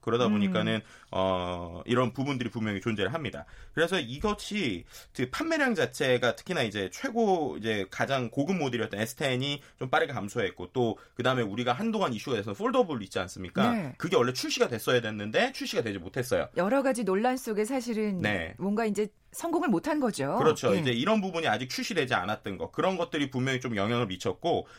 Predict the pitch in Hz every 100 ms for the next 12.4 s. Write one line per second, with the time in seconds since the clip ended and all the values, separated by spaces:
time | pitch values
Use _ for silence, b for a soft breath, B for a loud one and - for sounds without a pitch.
0 | B - 220 196 - 156 214 277 240 208
1 | 143 143 180 196 202 175 127 117 185 110
2 | - B - - 127 156 208 196 190 190
3 | 190 139 120 143 226 226 208 185 175 -
4 | 127 127 196 - 170 151 147 - 262 254
5 | 233 147 107 123 127 - 120 196 190 165
6 | 143 - 247 294 311 - - 180 185 151
7 | 120 110 110 131 110 98 92 92 135 104
8 | - B B 117 156 151 180 220 233 202
9 | 170 156 156 135 139 208 233 B B 143
10 | 151 135 127 151 180 139 117 120 139 165
11 | 147 95 95 113 104 87 - 160 - -
12 | 135 143 160 185